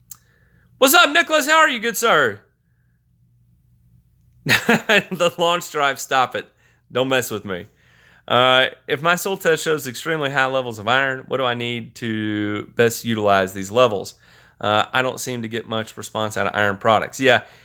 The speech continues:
if you're at two hundred thirty-six parts per million of iron, you're not gonna get a lot of response out of iron products because it's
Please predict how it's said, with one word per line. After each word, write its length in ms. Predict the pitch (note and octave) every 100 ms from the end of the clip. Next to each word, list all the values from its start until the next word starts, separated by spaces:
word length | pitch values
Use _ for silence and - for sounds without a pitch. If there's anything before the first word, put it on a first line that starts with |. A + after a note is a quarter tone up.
| _
if 140 | B2
you're 140 | E3+ B3+
at 80 | -
two 140 | B3+
hundred 240 | A#3 G#3+
thirty-six 400 | G3+ A3 G3+ A3
parts 280 | - A3 G#3+
per 80 | F3
million 260 | G3 G3+ D#3
of 40 |
iron, 300 | F3 F#3+ E3
you're 80 | D#3+
not 380 | D#3 D#3+ F3+ D3
gonna 120 | D3+
get 300 | C3+ B2+ -
a 80 | A#2+
lot 200 | B2 C3
of 40 |
response 380 | A2+ - B2 A2+
out 140 | G#2+
of 20 | -
iron 260 | A2+ A2
products 360 | G#2+ A2+ G#2+ G#2+
because 380 | A#2 A2 G#2+ G2+
it's 200 | G2